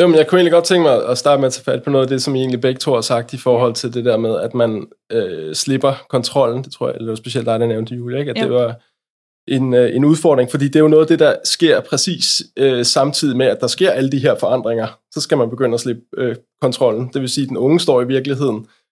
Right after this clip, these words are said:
Speaker 1: lidt alene med alle, øh, de ting i det, den her nye verden. Samtidig med, set fra mit perspektiv på Rigshospitalet,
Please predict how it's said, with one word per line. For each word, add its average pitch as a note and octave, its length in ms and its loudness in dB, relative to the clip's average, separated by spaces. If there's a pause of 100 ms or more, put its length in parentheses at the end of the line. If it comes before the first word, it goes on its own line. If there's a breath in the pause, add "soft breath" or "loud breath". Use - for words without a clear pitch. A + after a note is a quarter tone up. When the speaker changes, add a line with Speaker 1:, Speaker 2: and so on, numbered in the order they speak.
(200)
Speaker 1:
lidt E3 160 4
alene C#3+ 340 4
med C#3+ 100 4
alle, B2 340 0
øh, A#2 320 -4
de C#3 80 -6
ting C3 340 -2
i - 20 -6
det, B2 280 -4
den B2 140 -2
her B2 160 2
nye C3 260 0
verden. A#2+ 380 -2 (280 soft breath)
Samtidig F3 560 0
med, A#2 200 4 (200)
set C3 220 -6
fra A2 180 -2 (320)
mit E3 140 0 (320)
perspektiv C3 560 -4
på B2+ 100 -10
Rigshospitalet, C3 800 -4